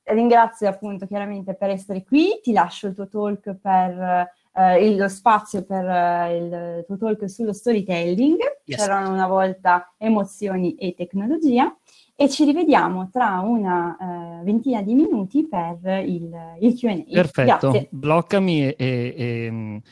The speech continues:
Speaker 2: come si dice, fa tipo cecchino se vedi che vado troppo a lungo. In
Speaker 1: Tranquillo.
Speaker 2: teoria ho qua i minuti,
Speaker 1: Perfetto.
Speaker 2: ma dovremmo farcela. Allora, beh,
Speaker 1: Va
Speaker 2: grazie
Speaker 1: bene, va
Speaker 2: mille
Speaker 1: bene.
Speaker 2: Michela, grazie per avermi invitato, grazie a voi che siete online.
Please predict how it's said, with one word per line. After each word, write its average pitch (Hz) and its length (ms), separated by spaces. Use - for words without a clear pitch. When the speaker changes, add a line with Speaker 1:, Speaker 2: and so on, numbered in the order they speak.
Speaker 2:
come 131 180
si 123 60
dice, 120 180
fa - 160
tipo 135 240
cecchino 120 560
se 117 140
vedi 117 180
che 113 80
vado 113 200
troppo 110 260
a 120 40
lungo. 117 200
In 214 60
Speaker 1:
Tranquillo. 123 300
Speaker 2:
teoria 147 360
ho 127 300
qua 135 160
i 135 80
minuti, 127 260
Speaker 1:
Perfetto. 110 240
Speaker 2:
ma 107 80
dovremmo 113 280
farcela. - 500
Allora, 180 440
beh, 175 200
Speaker 1:
Va 185 100
Speaker 2:
grazie 185 300
Speaker 1:
bene, 202 100
va - 40
Speaker 2:
mille 202 120
Speaker 1:
bene. 196 140
Speaker 2:
Michela, 220 480
grazie 170 300
per 156 100
avermi 170 180
invitato, 233 540
grazie 180 640
a 160 160
voi 165 180
che 165 100
siete 156 460
online. 165 600